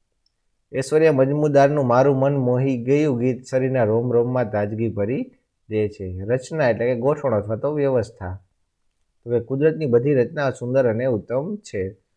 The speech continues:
દાડમના દાણાની ગોઠવણ ઈશ્વર જેવી કોઈ ના કરી શકે. પછી છે આશ્ચર્ય એટલે કે નવાઈ, કે આજના મોબાઈલના યુગમાં પત્ર આવે તો આશ્ચર્યમાં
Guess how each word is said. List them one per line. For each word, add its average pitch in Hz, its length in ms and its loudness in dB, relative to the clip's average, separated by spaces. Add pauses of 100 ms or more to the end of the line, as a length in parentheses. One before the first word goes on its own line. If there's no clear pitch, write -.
(220)
દાડમના 139 480 4
દાણાની 139 540 2
ગોઠવણ 120 420 -2
ઈશ્વર 117 320 -4
જેવી 113 240 -2
કોઈ 117 320 -2
ના 110 360 -4 (160)
કરી 107 240 -6
શકે. 95 460 -10 (1600)
પછી 156 280 -8
છે 160 80 -4
આશ્ચર્ય 143 560 0
એટલે 107 220 0
કે 151 140 0
નવાઈ, 120 480 0 (1400)
કે 120 80 0
આજના 127 480 2
મોબાઈલના 143 600 2
યુગમાં 131 460 0
પત્ર 127 240 0
આવે 147 280 6
તો 127 140 -2
આશ્ચર્યમાં 110 720 -2